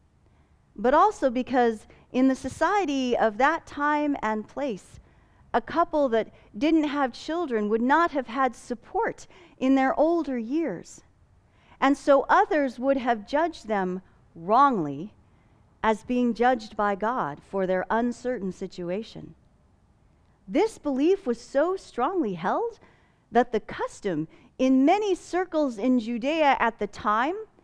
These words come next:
was that if a wife did not bear children after many years of marriage,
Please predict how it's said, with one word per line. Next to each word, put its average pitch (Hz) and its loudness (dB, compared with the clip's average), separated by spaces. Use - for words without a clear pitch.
was 294 4
that 285 -2
if 285 0
a 254 0
wife 302 -4
did 233 -2
not 247 0
bear 302 2
children 285 -2
after 220 -4
many 233 0
years 262 -4
of 185 -8
marriage, 233 -6